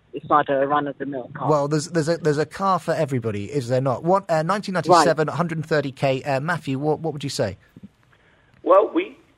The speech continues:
Speaker 3: I didn't catch whether, what model Bentley it was, um, whether it was a Continental.
Speaker 1: Brookland. I think it's called the Brookland or something. Brookland? Brook something, yeah?
Speaker 3: Yeah, Brookland. Okay,
Speaker 2: Mm-hmm.
Speaker 3: okay. So in terms of, let me tell you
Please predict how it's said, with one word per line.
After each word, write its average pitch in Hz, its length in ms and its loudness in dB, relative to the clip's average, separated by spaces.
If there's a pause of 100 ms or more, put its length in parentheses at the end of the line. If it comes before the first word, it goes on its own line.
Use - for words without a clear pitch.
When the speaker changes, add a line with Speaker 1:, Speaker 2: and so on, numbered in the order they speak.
(100)
Speaker 3:
I 160 120 4
didn't 185 520 -2
catch 160 380 0
whether, 143 240 6
what 151 260 4
model 147 480 6
Bentley 123 380 0
it 101 100 -2
was, 117 320 4 (340)
um, 113 640 0
whether 117 300 2
it - 80 -4
was 110 140 -6
a 113 60 -4
Continental. 127 520 4
Speaker 1:
Brookland. 240 380 6
I 208 100 4
think 277 220 -2
it's 254 100 -4
called 240 280 2
the 233 60 -2
Brookland 226 520 0
or 190 140 -2
something. 202 320 -8
Brookland? 330 440 -2 (320)
Brook 233 220 0 (200)
something, 247 560 -8
yeah? 220 300 -4 (420)
Speaker 3:
Yeah, 117 180 0
Brookland. 113 520 -6
Okay, 120 440 0
Speaker 2:
Mm-hmm. 110 200 -4
Speaker 3:
okay. 104 220 -6 (100)
So 123 260 4 (460)
in 170 200 0
terms 185 420 0
of, 160 140 6 (360)
let 160 160 4
me 160 160 -2
tell 147 160 4
you 139 140 0